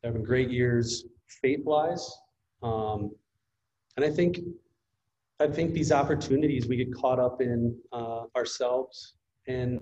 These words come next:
I think if we can somehow eliminate ourselves from almost every equation, the answers are more obvious.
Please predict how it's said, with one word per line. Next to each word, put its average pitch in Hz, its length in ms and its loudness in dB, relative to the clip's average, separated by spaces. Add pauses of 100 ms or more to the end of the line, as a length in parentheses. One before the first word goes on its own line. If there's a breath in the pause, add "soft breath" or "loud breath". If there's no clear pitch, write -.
I 123 120 -4
think 127 420 -4 (720)
if 131 160 -6
we 135 100 -2
can 131 440 0 (140)
somehow 131 460 0
eliminate 123 360 2
ourselves 120 500 0
from 120 140 -4
almost 120 340 0
every 123 220 -2
equation, 117 640 -4
the 110 100 -4
answers 113 280 -8
are 110 60 -8
more 107 260 -2
obvious. 101 400 -12